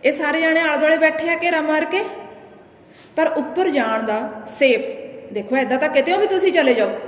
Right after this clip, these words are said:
ਪਰ ਅਗਲਿਆਂ ਨੇ ਨਾਲ ਦੀ ਨਾਲ ਤੁਹਾਨੂੰ ਭੰਨ ਦੇਣਾ, ਮਾਰ ਦੇਣਾ ਤੁਹਾਨੂੰ। ਠੀਕ ਹੈ,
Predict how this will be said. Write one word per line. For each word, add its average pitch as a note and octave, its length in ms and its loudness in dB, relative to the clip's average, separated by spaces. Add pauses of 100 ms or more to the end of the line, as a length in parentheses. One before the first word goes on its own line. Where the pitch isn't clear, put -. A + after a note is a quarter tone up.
(800)
ਪਰ A#3+ 160 2
ਅਗਲਿਆਂ B3+ 220 4
ਨੇ D4+ 120 4
ਨਾਲ C4 340 2
ਦੀ D4 80 -2
ਨਾਲ D4+ 160 2
ਤੁਹਾਨੂੰ E4 260 0
ਭੰਨ D#4+ 220 0
ਦੇਣਾ, B3 240 2 (720)
ਮਾਰ A3+ 220 0
ਦੇਣਾ A#3 220 0
ਤੁਹਾਨੂੰ। B3+ 280 0 (960)
ਠੀਕ D4+ 160 -4
ਹੈ, G#4+ 40 -4